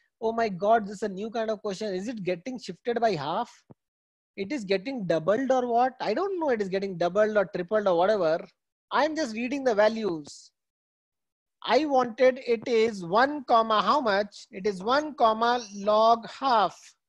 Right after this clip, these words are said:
What is the log half value? Log half value is known. This is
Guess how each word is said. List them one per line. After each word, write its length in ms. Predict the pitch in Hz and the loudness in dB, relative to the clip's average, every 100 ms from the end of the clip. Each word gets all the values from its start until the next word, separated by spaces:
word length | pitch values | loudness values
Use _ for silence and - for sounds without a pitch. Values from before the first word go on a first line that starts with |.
| _ _ _ _ | _ _ _ _
What 240 | 254 320 | 0 2
is 100 | 320 | 2
the 80 | 226 | 0
log 300 | 196 185 165 | 4 4 2
half 240 | 180 175 - | 0 -2 -2
value? 400 | 185 214 311 349 | -2 -2 -6 -4
Log 300 | 269 254 214 | 2 4 6
half 200 | 208 190 | 4 4
value 340 | 220 220 226 | 0 0 -2
is 140 | 214 202 | -4 -2
known. 520 | 240 262 233 170 147 _ _ _ _ _ _ _ _ _ | 0 2 2 -2 -12 _ _ _ _ _ _ _ _ _
This 140 | 208 220 | -8 -6
is 180 | 233 | -8